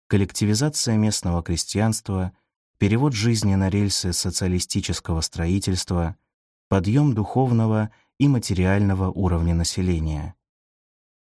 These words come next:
В Советской Белоруссии мало кто слыхивал о каком-то Мессинге. Само понятие «паранорматики» было здесь тайной за семью печатями. К слову сказать,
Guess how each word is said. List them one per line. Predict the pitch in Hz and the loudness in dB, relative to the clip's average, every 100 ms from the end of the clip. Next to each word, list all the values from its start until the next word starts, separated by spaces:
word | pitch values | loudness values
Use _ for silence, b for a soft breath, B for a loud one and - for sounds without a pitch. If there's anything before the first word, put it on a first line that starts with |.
| _ | _
В | - | -4
Советской | 95 117 - - | 0 0 -2 -2
Белоруссии | 98 98 101 127 - - 80 | 0 2 2 0 -2 -2 0
мало | 90 135 107 | 2 2 0
кто | - 87 | -2 -4
слыхивал | - 107 110 101 95 90 | -2 -2 -2 0 0 0
о | |
каком-то | 92 92 87 98 | -2 -2 0 2
Мессинге. | 104 95 - 82 78 78 - _ _ _ _ - | 2 0 -2 -4 -6 -8 -12 _ _ _ _ -6
Само | - 104 123 | -2 2 2
понятие | 113 120 123 104 - - 80 82 b | 2 0 2 0 -2 -6 -8 -8 b
«паранорматики» | 110 98 95 90 98 131 - 87 - 82 80 _ _ _ - | 2 4 4 4 2 2 -2 -8 -8 -8 -10 _ _ _ 0
было | 107 143 127 | 2 4 2
здесь | 107 104 - | 0 -2 -2
тайной | - 104 117 117 110 | 0 2 2 2 2
за | 92 | 0
семью | - 87 82 80 | -2 0 0 0
печатями. | 90 - 87 82 82 76 73 - _ _ _ _ _ _ _ - | -2 -2 -2 -2 -4 -4 -8 -14 _ _ _ _ _ _ _ -10
К | |
слову | - 131 135 117 | -4 0 0 2
сказать, | - 104 143 139 | 2 2 2 -2